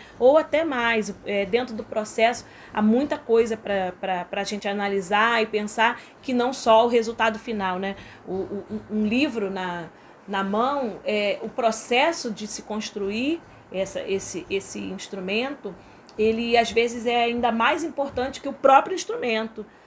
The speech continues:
né, na, na vida do autor, por exemplo. É, eu, no, nesse seu livro, né, Jonathan, é, Educação Lúdica e Favela, você aborda e relata,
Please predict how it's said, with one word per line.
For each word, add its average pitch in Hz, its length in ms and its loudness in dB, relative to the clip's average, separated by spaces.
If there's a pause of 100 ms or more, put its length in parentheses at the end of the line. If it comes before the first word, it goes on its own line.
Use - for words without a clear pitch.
(100)
né, 220 220 0
na, 220 340 0
na 214 140 2
vida 208 240 -2
do 220 140 0
autor, 226 440 2
por 220 180 -2
exemplo. 185 440 -2 (360)
É, 233 380 6
eu, 294 500 4
no, 240 160 -2 (100)
nesse 285 280 0
seu 247 200 0
livro, 247 400 -2
né, 269 200 0
Jonathan, 185 440 -4 (400)
é, 196 140 2
Educação 214 520 0
Lúdica 202 320 -4
e - 20 -14
Favela, 220 600 2
você 233 240 0
aborda 240 480 4
e 240 40 2
relata, 233 580 2